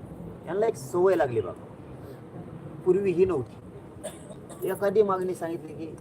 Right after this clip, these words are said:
आपण ते म्हणतात आम्ही चौकशी करतो, आणि त्यांच्याबद्दलची जर असं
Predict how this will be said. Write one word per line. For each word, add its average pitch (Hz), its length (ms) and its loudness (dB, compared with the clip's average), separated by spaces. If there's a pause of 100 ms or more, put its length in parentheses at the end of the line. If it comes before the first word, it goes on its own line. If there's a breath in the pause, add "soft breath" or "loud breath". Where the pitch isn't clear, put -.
(120)
आपण 127 320 -4
ते 143 80 6
म्हणतात 117 240 -4
आम्ही 98 160 -6
चौकशी - 380 -6
करतो, 87 140 -12 (1700)
आणि 147 140 -6
त्यांच्याबद्दलची 196 840 8
जर 160 160 2
असं 127 220 0